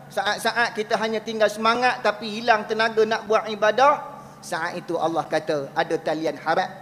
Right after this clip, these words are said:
talian hayatnya ialah ajrun ghairu mamnun. Tapi dengan syarat, waktu muda kamu mesti beriman, waktu sihat kamu mesti beriman, waktu sihat kamu kena beramal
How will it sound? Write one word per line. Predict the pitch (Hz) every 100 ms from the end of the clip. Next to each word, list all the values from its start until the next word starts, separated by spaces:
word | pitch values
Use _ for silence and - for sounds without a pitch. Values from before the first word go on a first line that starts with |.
| - - -
talian | 160 156 165 139
hayatnya | 156 165 170 160 156
ialah | 156 151 -
ajrun | 175 165 156 170 190 156 127 - 139
ghairu | 175 170 151 165
mamnun. | 190 208 240 247 196 147 - - -
Tapi | - - 151
dengan | 147 139
syarat, | - 185 240 302 311 - - - - -
waktu | 139 - 139
muda | 156 165 147
kamu | 151 147 127 120 - 135
mesti | 139 143
beriman, | 139 143 151 185 202 214 - - -
waktu | 139 156
sihat | 139 185 196 196
kamu | 185 185 160
mesti | 165 196
beriman, | 170 170 170 220 254 269 - - 147
waktu | 139 147
sihat | - 147 175 -
kamu | 147 131 127
kena | 165 151
beramal | 127 151 127 139 165